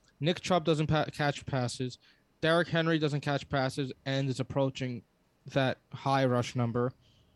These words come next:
Barkley is a question mark. Aaron Jones is upside and safety in one. Two seasons in a row, he's surpassed fourteen hundred total yards. Uh, he's had at least eleven touchdowns each of the last two seasons.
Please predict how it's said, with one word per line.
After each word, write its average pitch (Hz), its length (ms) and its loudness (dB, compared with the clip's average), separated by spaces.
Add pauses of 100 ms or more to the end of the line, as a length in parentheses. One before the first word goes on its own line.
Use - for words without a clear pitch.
(420)
Barkley 180 420 4
is 147 100 2
a 135 60 2
question 131 440 -2
mark. 120 280 -6 (520)
Aaron 202 360 4
Jones 170 560 2 (100)
is 139 260 0
upside 160 520 2
and 151 280 -2
safety 151 540 0
in 131 140 -2
one. 120 260 -2 (640)
Two 202 260 4
seasons 180 380 0
in 175 100 2
a 160 60 4
row, 147 240 4
he's 139 120 2
surpassed 143 500 0
fourteen 147 440 -4
hundred 143 360 -2
total 131 320 0
yards. 156 520 2 (840)
Uh, 123 280 -4
he's 131 300 -6
had 139 280 0
at 139 240 -2
least 160 360 -2
eleven 143 440 0
touchdowns 165 640 0
each 165 180 -4
of - 40 -12
the 156 140 2
last 151 320 2
two 156 160 -2
seasons. 165 640 0